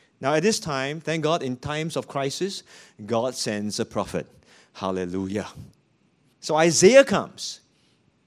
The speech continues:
and we're gonna have a lesson about names. That's why tonight it's about names. I want you to notice something, that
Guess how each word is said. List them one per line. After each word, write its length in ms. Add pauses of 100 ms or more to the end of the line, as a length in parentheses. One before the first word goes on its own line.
and 120
we're 60
gonna 120
have 100
a 40
lesson 400
about 240
names. 420
That's 160
why 80
tonight 260
it's 140
about 240
names. 440 (420)
I 40
want 120
you 80
to 40
notice 260
something, 420 (920)
that 340